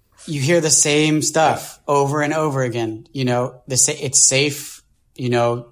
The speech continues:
the algorithm approves that this is going to be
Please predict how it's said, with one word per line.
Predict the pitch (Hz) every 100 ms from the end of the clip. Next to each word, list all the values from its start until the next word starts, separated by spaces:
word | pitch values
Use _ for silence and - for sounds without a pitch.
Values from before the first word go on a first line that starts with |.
| _
the | 135
algorithm | 120 127 131 139 135 135
approves | 120 - 147 151 151 - -
that | 131 123 -
this | 135 123
is | 127 117
going | 123 123 127
to | 117 120
be | 117 120 117 113